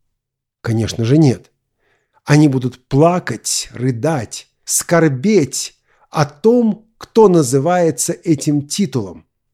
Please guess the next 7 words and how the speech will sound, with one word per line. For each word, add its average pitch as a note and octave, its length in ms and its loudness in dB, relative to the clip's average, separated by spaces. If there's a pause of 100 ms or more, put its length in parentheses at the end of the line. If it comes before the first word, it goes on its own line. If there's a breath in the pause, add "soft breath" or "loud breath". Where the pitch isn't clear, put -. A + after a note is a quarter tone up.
(220)
И F2+ 80 -16
титул F#3+ 360 -2
этот — D#3 340 -4 (140)
«Аминь». C3 680 0 (1160 soft breath)
И C#3+ 240 -2
Он, D3+ 500 4 (220)
Христос, - 1000 -2